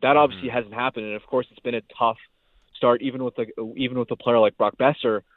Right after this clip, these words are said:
Speaker 1: with the injuries and, and starting a little bit slow. So that definitely,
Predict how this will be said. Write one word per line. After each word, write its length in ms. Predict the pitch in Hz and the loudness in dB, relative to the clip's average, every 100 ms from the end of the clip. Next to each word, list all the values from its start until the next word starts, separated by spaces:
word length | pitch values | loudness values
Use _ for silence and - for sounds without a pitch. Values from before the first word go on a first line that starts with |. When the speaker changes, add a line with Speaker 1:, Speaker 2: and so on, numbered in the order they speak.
| _ _ - | _ _ -12
Speaker 1:
with 140 | 120 | -10
the 200 | 110 123 | -2 0
injuries 520 | 135 123 123 123 123 | 0 -4 -2 -2 -2
and, 240 | 113 101 - | -4 -8 -8
and 120 | 110 120 | -10 0
starting 260 | 131 127 127 | 2 4 6
a 80 | |
little 160 | 123 123 | 6 6
bit 160 | 120 - | 2 -4
slow. 240 | 120 120 120 | 2 4 4
So 160 | 120 - - | -2 -12 -2
that 220 | 139 151 | 0 2
definitely, 600 | 143 139 135 131 123 117 | -2 -4 -4 -4 -4 -4